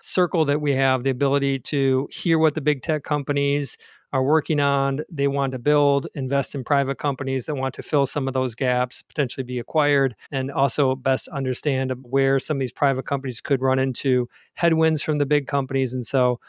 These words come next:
from our perspective, we just want to profit from where the world is going. We do have an E T F. It is the Deepwater Frontier Tech.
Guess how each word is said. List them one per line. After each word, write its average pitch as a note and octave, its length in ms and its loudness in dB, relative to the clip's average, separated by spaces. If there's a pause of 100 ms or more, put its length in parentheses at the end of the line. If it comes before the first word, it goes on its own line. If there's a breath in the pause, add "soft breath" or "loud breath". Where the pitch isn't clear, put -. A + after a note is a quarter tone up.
(240 loud breath)
from D3 180 -2
our D3+ 160 4
perspective, C3+ 640 0
we C#3 80 0
just C3+ 220 0
want C3+ 120 4
to B2 40 0
profit C3+ 420 0
from B2+ 160 -6
where B2+ 260 2
the C3 120 0
world B2+ 260 2
is A#2 100 -2
going. C#3+ 440 2 (360 loud breath)
We D3 120 2
do E3 100 2
have D3+ 160 2
an D#3+ 80 -4
E F3 140 2
T D3+ 260 2
F. D#3 400 2
It D3 220 -2
is C3+ 240 0
the C3 80 0
Deepwater D3 560 2
Frontier E3 760 -2
Tech. G3 460 0